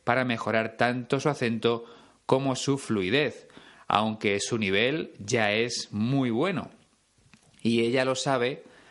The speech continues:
porque se lo he dicho personalmente. Y por último tenemos a Ignacio, un ingeniero italiano que ha estado recibiendo clases online durante el primer trimestre del año.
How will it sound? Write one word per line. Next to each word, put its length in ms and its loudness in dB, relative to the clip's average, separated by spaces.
porque 640 0
se 200 0
lo 80 4
he 80 2
dicho 540 -2
personalmente. 880 -2
Y 100 2
por 160 2
último 380 0
tenemos 480 -2
a 140 0
Ignacio, 580 -4
un 720 -2
ingeniero 640 0
italiano 720 -2
que 140 4
ha 40 4
estado 320 0
recibiendo 560 0
clases 440 -2
online 480 0
durante 340 0
el 80 0
primer 320 0
trimestre 640 0
del 160 -2
año. 380 -2